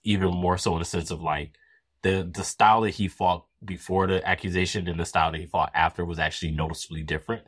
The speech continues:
And then three, I still feel like his entering that fight with Aljo was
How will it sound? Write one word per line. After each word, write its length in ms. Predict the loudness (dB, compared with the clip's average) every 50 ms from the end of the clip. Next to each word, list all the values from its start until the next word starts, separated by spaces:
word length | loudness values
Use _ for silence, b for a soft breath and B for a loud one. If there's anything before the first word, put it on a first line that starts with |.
| B B B B B B B B B
And 120 | 2 2
then 140 | 4 2 2
three, 180 | 2 2 4 4
I 100 | 4 4
still 360 | 2 0 2 4 6 6 4
feel 240 | 4 4 4 4 4
like 460 | 4 4 2 2 2 -2 -4 -6 -8 _
his 580 | -6 -2 0 2 2 0 0 -2 -6 -8 -6 -2 -2
entering 380 | 0 0 0 0 0 2 2
that 220 | 2 2 0 2 2
fight 180 | 0 2 2
with 140 | 0 -2 0
Aljo 600 | 2 2 2 0 -2 -2 -2 -2 -2 -4 -6 -2
was 380 | 2 2 4 4 2 0 -4